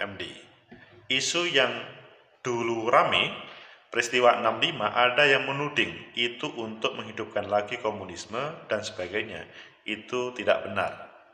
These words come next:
kata Mahfud dalam konferensi pers pada siang tadi. Tidak benar itu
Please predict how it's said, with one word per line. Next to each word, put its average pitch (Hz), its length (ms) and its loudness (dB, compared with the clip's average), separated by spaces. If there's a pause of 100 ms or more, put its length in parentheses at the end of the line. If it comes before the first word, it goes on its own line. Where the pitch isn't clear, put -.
kata 101 240 0
Mahfud 101 400 -6
dalam 95 480 -2
konferensi 95 560 -6
pers 147 480 0 (400)
pada 95 880 4
siang 98 480 -4
tadi. 87 240 -2 (1400)
Tidak 127 240 8
benar 151 240 8 (1400)
itu 127 320 -2